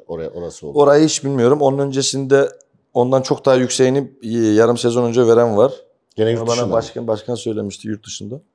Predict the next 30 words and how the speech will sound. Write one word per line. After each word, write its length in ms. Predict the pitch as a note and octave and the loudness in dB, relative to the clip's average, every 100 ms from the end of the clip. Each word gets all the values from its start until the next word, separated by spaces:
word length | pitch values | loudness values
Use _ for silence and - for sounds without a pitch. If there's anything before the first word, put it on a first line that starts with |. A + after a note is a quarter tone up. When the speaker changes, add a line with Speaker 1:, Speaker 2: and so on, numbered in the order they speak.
| _ - | _ -12
Speaker 2:
Ee, 60 | C3 A#2 B2 A#2+ | -6 -4 -4 -2
en 180 | C#3+ D3 | 0 0
son 280 | - D3 | 2 0
kiralık 560 | C#3+ - C#3 C#3 C#3 - - _ _ | 0 2 6 6 4 0 -8 _ _
Speaker 1:
Çok 160 | A2 | -4
daha 80 | B2 | 4
Speaker 2:
Everton 160 | C3 C#3+ | 6 6
Speaker 1:
yüksek 300 | C3+ D3 C#3+ | 6 4 4
derken 260 | D3 D3 D3+ | 2 0 -4
o 100 | G2+ | -4
zaman 220 | A2 B2 | -4 -2
zaten 320 | A2 A2+ D3 | -2 -2 -2
rekordu 400 | C#3+ C#3+ A#2+ F2 | -2 -2 -2 -2
herhalde 340 | D#2+ F2+ A2+ | -8 -8 -6
Speaker 2:
rekoru 220 | B2 A#2 D#3 | -4 0 0
Speaker 1:
Türkiye'de. 160 | E3+ C#3 | 2 0
Speaker 2:
da 20 | - | -2
ondan 240 | B2 B2 C3 | -6 -2 -2
çok 220 | C3 B2 | -4 0
daha 120 | B2+ | 2
yüksekti. 480 | B2 A#2+ A2+ - F#2 F2+ _ _ _ - _ _ _ - C3+ - - | 2 2 -4 -4 -14 -16 _ _ _ -20 _ _ _ -20 -20 -20 -4
Everton 680 | A2+ A#2 B2 - C#3 C#3 - | 0 2 2 0 -4 -4 -12
var. 340 | G#2+ A2+ A2+ C3 - - | -4 2 2 2 -4 -2
En 160 | B2+ | 0
son 580 | C3 C3+ C3+ C#3 F#2 B2+ | 0 0 -2 -2 -16 -14
bizim 220 | B2 A2+ | -12 -10
Şotar 360 | A#2+ - A2+ B2 | -8 -6 2 4
Valeci 420 | A#2+ B2 B2 A#2+ | 6 4 2 2
aramıştı 440 | B2+ B2 A#2 - A#2 | 2 2 0 -10 -6
beni. 260 | A2 C#3 | -6 -8